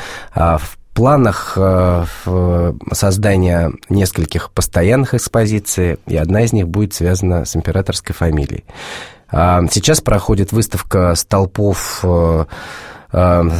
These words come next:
соци-, соцреализма. Это в-, прекраснейшие художники, это династия, э, братьев Ткачёвых. А, на сегодняшний день проходит, э,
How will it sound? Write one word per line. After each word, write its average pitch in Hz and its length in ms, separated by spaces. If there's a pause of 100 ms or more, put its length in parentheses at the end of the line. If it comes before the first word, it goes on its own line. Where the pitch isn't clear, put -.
соци-, 90 560
соцреализма. 98 1120
Это 82 460 (160)
в-, 82 300
прекраснейшие 90 680
художники, 98 640
это 85 260
династия, 87 840
э, 82 240
братьев 95 360
Ткачёвых. 98 760
А, 90 420 (180)
на 104 140
сегодняшний 123 540
день 104 200
проходит, 92 600 (200)
э, 80 540